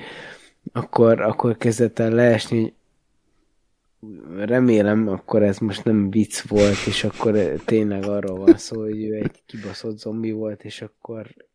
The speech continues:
volt értelme megölni. Ö, szóval, nem tudom, bennem ez így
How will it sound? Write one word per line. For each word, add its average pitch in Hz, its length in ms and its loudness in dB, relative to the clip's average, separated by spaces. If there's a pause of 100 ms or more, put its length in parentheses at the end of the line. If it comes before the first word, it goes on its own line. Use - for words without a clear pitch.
(440)
volt 120 280 -16
értelme 107 680 -12
megölni. 120 680 -6 (1300)
Ö, 123 480 -8 (300)
szóval, 131 640 0 (260)
nem 151 220 6
tudom, 123 560 4
bennem 143 500 6
ez 143 160 6
így 156 240 4